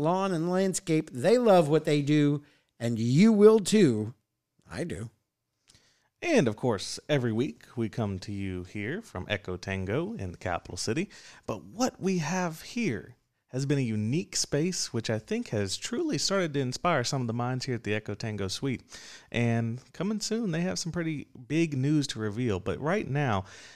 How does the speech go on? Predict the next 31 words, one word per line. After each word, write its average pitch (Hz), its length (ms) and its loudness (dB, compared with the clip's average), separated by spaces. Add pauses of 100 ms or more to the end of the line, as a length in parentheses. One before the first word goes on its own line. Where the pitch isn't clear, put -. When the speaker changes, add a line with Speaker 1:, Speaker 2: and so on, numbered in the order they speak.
(240)
Speaker 2:
you 143 180 -2
can 202 200 -4
see 190 420 -2 (320)
the 113 120 -6
ability 147 340 -2
to 117 80 -6
use 127 240 -2
the - 80 -18
boot 127 180 -4
screen, 95 380 -6 (200)
the 110 80 -4
ability 131 400 2
to 117 460 -2
Speaker 1:
Boot 466 240 2
screen! 403 260 4
Speaker 2:
have 143 220 6
these 127 180 0
amazing 120 440 2
camera 123 420 2
angles 92 320 -2
where 98 100 -4
you 98 120 -2
can 107 160 -8
get 107 160 -2
right 139 240 -2
close 175 380 -8
to - 140 -12
each 135 220 -8
of 113 120 -6
our 107 180 0
individual 117 840 -4